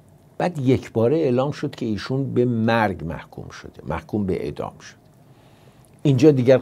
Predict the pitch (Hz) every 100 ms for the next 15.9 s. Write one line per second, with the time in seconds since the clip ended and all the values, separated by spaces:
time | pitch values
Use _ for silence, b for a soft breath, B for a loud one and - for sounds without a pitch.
0 | 123 110 - 123 113 90 117 120 120 110
1 | 101 - 90 65 55 - - _ - b
2 | b b b b b b - - _ _
3 | _ - - 87 90 92 95 95 - 92
4 | - - 107 107 92 98 98 90 104 98
5 | - 101 101 90 85 120 123 143 147 -
6 | 180 156 131 123 110 - 104 87 147 139
7 | - B B B B 131 143 123 180 156
8 | 127 127 120 110 117 113 117 101 107 104
9 | 101 104 - - 123 151 143 135 113 131
10 | 127 147 135 B B B B - - 170
11 | - 139 131 123 104 120 120 131 143 123
12 | 131 135 - 131 135 131 123 120 120 110
13 | 120 101 127 131 123 123 120 113 107 113
14 | 123 117 143 139 117 113 113 131 139 127
15 | 131 98 104 120 113 110 123 131